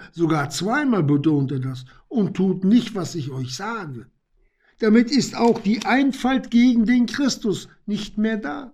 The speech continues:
nicht mehr vorhanden. In dem Moment habe ich ganz andere Gedanken,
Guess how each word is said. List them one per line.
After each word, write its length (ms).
nicht 320
mehr 140
vorhanden. 760
In 140
dem 160
Moment 400
habe 280
ich 140
ganz 280
andere 500
Gedanken, 520